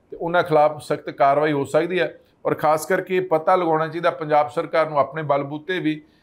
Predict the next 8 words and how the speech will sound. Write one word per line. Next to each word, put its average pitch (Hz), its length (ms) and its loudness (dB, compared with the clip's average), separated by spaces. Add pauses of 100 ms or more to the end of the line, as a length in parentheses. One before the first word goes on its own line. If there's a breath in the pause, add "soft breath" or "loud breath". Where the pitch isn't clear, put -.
(220 soft breath)
ਕਿ 165 120 -2
ਕਿਹੜੇ-ਕਿਹੜੇ 180 800 0 (120)
ਜ਼ਿਲ੍ਹੇ 165 300 2
'ਚੋਂ 170 280 -2
ਡੋਮੋਸਾਈਲ 147 540 0
ਸਰਟੀਫਿਕੇਟ 147 480 -2
ਬਣੇ 139 260 -4
ਨੇ 139 180 -6